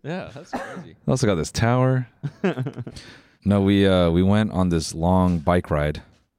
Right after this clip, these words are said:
Speaker 2: through, like, the countryside in Tuscany,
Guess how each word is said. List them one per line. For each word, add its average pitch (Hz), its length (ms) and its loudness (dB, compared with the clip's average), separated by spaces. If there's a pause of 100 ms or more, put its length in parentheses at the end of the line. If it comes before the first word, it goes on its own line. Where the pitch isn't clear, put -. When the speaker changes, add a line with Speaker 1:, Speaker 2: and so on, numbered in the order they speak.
(800)
Speaker 2:
through, 90 300 2
like, 78 420 -2 (320)
the 80 80 -4
countryside 76 680 -4
in 69 100 -10
Tuscany, 69 520 -4